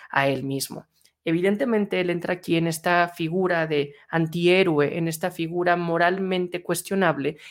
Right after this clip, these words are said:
en donde sabemos que él va a tener que poner decisiones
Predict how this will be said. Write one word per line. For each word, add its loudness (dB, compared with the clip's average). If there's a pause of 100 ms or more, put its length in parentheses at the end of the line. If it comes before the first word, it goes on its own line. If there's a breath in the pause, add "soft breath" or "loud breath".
en 0
donde 0
sabemos -2
que -2
él 2 (300 loud breath)
va 4
a -10
tener 0
que -4
poner -2
decisiones -4